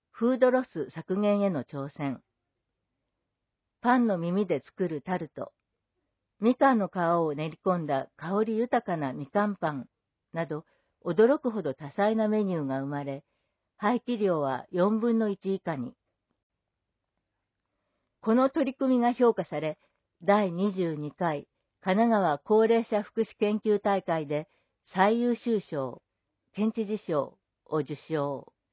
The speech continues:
その他にも、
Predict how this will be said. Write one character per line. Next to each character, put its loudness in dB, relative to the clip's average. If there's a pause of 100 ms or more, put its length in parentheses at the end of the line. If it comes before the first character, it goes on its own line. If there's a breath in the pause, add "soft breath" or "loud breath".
(1700)
そ 2
の 6
他 4
に -2
も、 -2